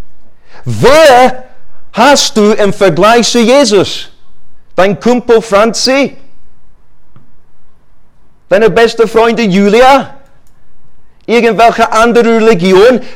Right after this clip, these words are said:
Das ist eine gute Frage. Zu wem würdest du gehen?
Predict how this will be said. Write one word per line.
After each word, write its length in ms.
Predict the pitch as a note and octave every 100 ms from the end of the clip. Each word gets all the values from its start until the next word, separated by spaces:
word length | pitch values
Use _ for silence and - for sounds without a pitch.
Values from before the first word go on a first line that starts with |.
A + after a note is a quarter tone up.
| -
Das 260 | E3 B3 C4
ist 140 | A3+
eine 140 | G3
gute 220 | D#3+ E3+ E3
Frage. 500 | D#3+ D#3+ F3+ B3 B3 - - - -
Zu 300 | - - A#3+ C#3+
wem 420 | E3 C#4+ A#3+ A3+ D3+
würdest 380 | A3+ B3 B3
du 120 | B3+ A#3
gehen? 380 | C#4 D#4+ C4+